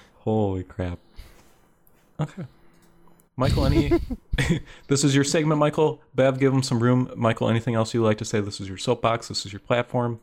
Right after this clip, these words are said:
Speaker 2: I, I don't have a soapbox. I don't know. I, I, last year I failed my resolutions to play every Kingdom Hearts game.
Speaker 1: I remember that.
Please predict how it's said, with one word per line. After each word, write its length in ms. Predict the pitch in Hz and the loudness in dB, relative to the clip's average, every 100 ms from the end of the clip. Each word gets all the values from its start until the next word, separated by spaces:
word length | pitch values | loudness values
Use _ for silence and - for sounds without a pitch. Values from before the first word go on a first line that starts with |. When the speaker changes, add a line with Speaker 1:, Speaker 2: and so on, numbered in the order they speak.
| _ | _
Speaker 2:
I, 240 | 131 127 131 | -6 -2 -2
I 40 | |
don't 180 | 131 135 | -2 -8
have 220 | 135 135 139 | -10 -10 -10
a 40 | |
soapbox. 520 | - 110 - 113 - | -8 -6 -6 -8 -6
I 100 | 123 | -6
don't 140 | 139 120 | -4 -4
know. 280 | 127 135 127 - | -6 -6 -8 -6
I, 120 | 135 131 127 - | -2 -2 -4 -2
I, 420 | 127 135 131 127 117 _ _ _ _ _ - | 2 2 2 -2 -8 _ _ _ _ _ -8
last 420 | 147 135 135 - | 0 2 0 -2
year 140 | 147 135 | 0 2
I 60 | 135 | 2
failed 360 | - 135 135 | 2 2 2
my 140 | 135 131 | 0 0
resolutions 720 | 127 135 127 127 - 131 - | 2 2 2 2 -2 -8 -12
to 80 | - | -4
play 240 | 131 123 | 2 2
every 140 | 123 - | 2 -4
Kingdom 260 | 127 127 | -6 -8
Hearts 320 | 120 127 - | -4 -4 -4
game. 360 | - 139 180 185 - | -6 -6 -6 -10 -6
Speaker 1:
I 60 | 113 | -4
remember 320 | 180 349 160 | -2 -2 -4
that. 160 | - | -8